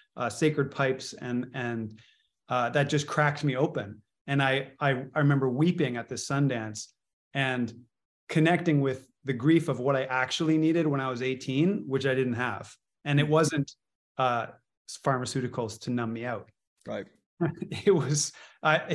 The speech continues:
Speaker 1: it, it was the drums, the elders, the space where people become warriors. And
Speaker 2: Yeah.
Speaker 1: I think that's what, that's what the core of men's work is, is m-,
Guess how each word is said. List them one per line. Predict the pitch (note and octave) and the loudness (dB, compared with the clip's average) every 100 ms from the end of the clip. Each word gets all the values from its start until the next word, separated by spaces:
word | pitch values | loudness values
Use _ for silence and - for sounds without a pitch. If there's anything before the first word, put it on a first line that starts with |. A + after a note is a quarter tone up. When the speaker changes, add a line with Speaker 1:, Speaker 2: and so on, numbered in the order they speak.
| D3 | 2
Speaker 1:
it, | A3 A3 A3 | 4 4 2
it | E3+ | 0
was | D3+ C#3+ - - _ _ _ | 2 0 -2 -12 _ _ _
the | C3+ | -4
drums, | B2+ D#3+ D#3 D#3 D3 | 0 2 4 4 2
the | C#3+ | 0
elders, | C#3 C#3+ C#3+ D3 C#3+ C3+ - _ _ _ - | 2 4 6 4 4 0 -6 _ _ _ -2
the | C#3+ | 0
space | C3+ - - F#3+ F3 D#3+ - | -2 -4 4 6 6 4 2
where | C#3+ | 2
people | C#3+ D#3 D3 C#3+ C3 B2+ - _ | 4 0 2 2 2 -2 -12 _
become | - C#3 D3 | -8 -2 0
warriors. | C#3 B2+ B2+ G#2 - - - _ _ _ _ | 2 2 -2 -4 -8 -14 -14 _ _ _ _
And | C#3+ C3 C3 A#2 | -2 0 0 -4
Speaker 2:
Yeah. | A2+ - _ _ - | -8 -16 _ _ 0
Speaker 1:
I | |
think | D3 D3+ | 4 6
that's | D3+ D3+ D3+ | 6 4 2
what, | C#3+ - - | 0 0 2
that's | D#3 D3+ | 2 4
what | D#3 | 0
the | D3+ | -2
core | - C#3 C3+ | -2 0 0
of | C3 G#2+ | 0 -2
men's | C3+ D#3 C#3 | -2 0 0
work | C3+ A#2 - | -2 -4 -6
is, | D3 B2+ B2 | -4 -2 -2
is | B2+ A#2 - _ _ _ _ | -4 -4 -10 _ _ _ _
m-, | - D3 | -6 -6